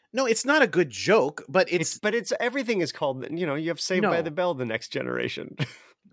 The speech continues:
Speaker 1: Also after Star Trek.
Speaker 2: Sure. Did Star Trek do Next Generation first?
Speaker 1: I, I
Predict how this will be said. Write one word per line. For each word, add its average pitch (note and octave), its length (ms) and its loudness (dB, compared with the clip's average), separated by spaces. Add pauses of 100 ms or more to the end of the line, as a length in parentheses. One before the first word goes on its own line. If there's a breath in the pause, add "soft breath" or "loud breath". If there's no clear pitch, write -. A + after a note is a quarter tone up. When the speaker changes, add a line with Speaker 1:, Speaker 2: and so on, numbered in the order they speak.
(260)
Speaker 1:
Also G3 420 8
after D#3+ 380 4
Star D3 300 4
Trek. A2+ 460 -4
Speaker 2:
Sure. G2+ 640 -2
Did D3+ 220 2
Star F3+ 200 0
Trek G3 240 -2
do F#3 200 0
Next D#3 260 -2
Generation D#3 580 0
first? D#3 440 -2 (400)
Speaker 1:
I, F3 180 4 (320)
I D#3 240 0